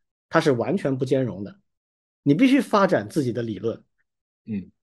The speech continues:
Speaker 1: 啊，从根本，从本质意义上来讲，我觉得马克思主义的政治经济学还更适合我们一些。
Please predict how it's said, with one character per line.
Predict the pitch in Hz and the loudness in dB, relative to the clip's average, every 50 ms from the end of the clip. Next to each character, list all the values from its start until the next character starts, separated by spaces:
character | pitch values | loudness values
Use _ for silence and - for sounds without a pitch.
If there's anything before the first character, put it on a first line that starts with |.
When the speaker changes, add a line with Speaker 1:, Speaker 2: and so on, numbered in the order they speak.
| _ _ | _ _
Speaker 1:
啊， | - 135 127 123 | 0 0 0 2
从 | - - 165 190 196 196 | 4 4 4 4 4 4
根 | - 269 285 330 320 | 6 8 8 8 8
本， | 247 165 120 104 110 | 6 6 4 2 -2
从 | - - 160 185 196 190 | -4 -2 -2 -2 0 2
本 | - 127 107 110 | 0 0 0 0
质 | 120 - 254 208 | -4 -2 0 2
意 | 180 | 2
义 | 160 147 | 2 2
上 | 151 160 143 | 0 0 0
来 | 131 127 | 0 -2
讲， | 127 131 120 104 104 | -2 -2 -4 -6 -4
我 | 120 117 117 | -4 -4 -2
觉 | 113 - 147 | 2 4 4
得 | 151 151 151 151 | 4 4 4 2
马 | 139 127 113 113 | 2 0 -4 -4
克 | - | -6
思 | - 233 233 | -4 -4 -4
主 | - 151 117 107 | -2 -2 -2 0
义 | 120 135 | 0 -2
的 | 120 123 117 | -2 -2 -2
政 | 113 - 135 | -2 0 0
治 | 131 123 | 0 0
经 | 127 135 135 | 0 0 0
济 | 135 127 | 0 -2
学 | 127 - 123 | -2 -4 -6
还 | 117 123 131 | -4 -4 -2
更 | - - 165 | 0 0 0
适 | 156 - - 247 185 | 0 0 0 0 0
合 | - 127 | 0 0
我 | 117 101 95 | -2 -2 -4
们 | 92 92 101 | -8 -10 -16
一 | 98 92 | -18 -20
些。 | - - - - | -20 -20 -20 -20